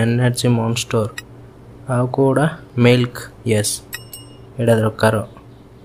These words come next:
ନେକ୍ସଟ କରିବା ରୁବିକନ୍ ଦିଟା।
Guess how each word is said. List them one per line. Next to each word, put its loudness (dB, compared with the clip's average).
ନେକ୍ସଟ 2
କରିବା 4
ରୁବିକନ୍ 2
ଦିଟା। 2